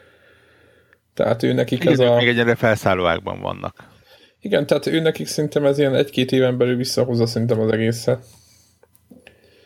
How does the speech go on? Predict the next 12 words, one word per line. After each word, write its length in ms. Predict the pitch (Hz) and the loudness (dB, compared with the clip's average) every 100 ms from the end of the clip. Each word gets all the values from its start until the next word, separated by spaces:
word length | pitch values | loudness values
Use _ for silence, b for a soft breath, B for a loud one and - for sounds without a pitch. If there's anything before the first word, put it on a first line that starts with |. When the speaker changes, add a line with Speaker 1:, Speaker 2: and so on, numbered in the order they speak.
| b b b | b b b
Speaker 1:
Abba 200 | - 131 | -6 -4
biztos 440 | 113 117 - 127 - | -2 -2 -2 -4 0
vagyok. 380 | 127 135 139 - B B B - | 0 0 -2 -10 B B B -8
Speaker 2:
Hát, 100 | - | 0
Speaker 1:
Ö, 140 | 60 | 2
Speaker 2:
hát, 360 | 117 123 120 120 | 2 2 0 -2
t-, 160 | - - | -8 -2
tényleg 400 | 123 113 95 - _ | 2 2 0 -6 _
tartják 400 | - 98 - 92 | -2 -2 0 -2
ezt 200 | 101 - | -2 -2
a, 420 | 92 90 - 92 | 0 0 2 2
a 80 | 92 | 0